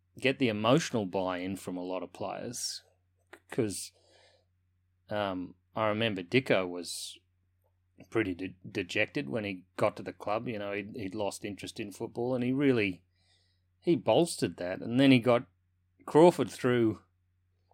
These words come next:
two thousand and seven, and he had back injuries and everything. And then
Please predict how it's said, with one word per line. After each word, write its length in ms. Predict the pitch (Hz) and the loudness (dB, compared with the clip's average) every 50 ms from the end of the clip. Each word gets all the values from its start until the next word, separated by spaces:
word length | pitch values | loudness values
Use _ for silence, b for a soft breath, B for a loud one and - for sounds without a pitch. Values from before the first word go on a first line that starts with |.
| _ _ _ _ | _ _ _ _
two 140 | - - 139 | 0 0 2
thousand 300 | 131 143 135 123 113 117 | 4 4 4 4 4 0
and 80 | 117 101 | -4 -4
seven, 440 | - - 139 135 127 110 107 107 - _ - | -2 0 0 0 0 -2 -4 -6 -8 _ -4
and 140 | 135 135 | -2 -2
he 100 | 151 156 | 0 0
had 240 | 156 139 101 87 87 _ _ _ _ - | 0 0 0 -2 -4 _ _ _ _ 0
back 240 | 117 131 139 135 | 0 0 0 0
injuries 500 | - 131 135 131 117 120 131 127 120 110 | 0 2 2 2 2 0 0 0 0 -2
and 100 | 101 98 | -4 -2
everything. 420 | 104 123 143 139 131 - 104 101 107 | -2 0 0 0 0 -2 -4 -8 -4
And 100 | 117 131 | -2 0
then 260 | 135 135 127 113 104 | 2 2 0 0 -4